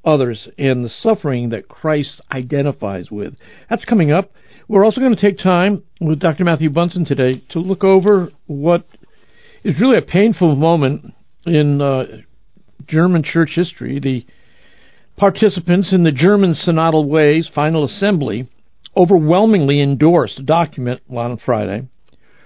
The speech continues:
urging German bishops to permit same-sex blessings officially in their diocese.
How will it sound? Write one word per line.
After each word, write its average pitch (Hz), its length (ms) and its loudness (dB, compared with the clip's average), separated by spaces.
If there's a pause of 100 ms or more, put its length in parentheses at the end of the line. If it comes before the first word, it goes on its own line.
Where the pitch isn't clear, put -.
(180)
urging 190 400 4
German 175 400 2
bishops 135 460 -2
to 165 60 -6
permit 202 480 0
same-sex 151 600 -2
blessings 131 480 -4
officially 139 640 -2
in 131 80 -2
their 123 120 -2
diocese. 175 720 -4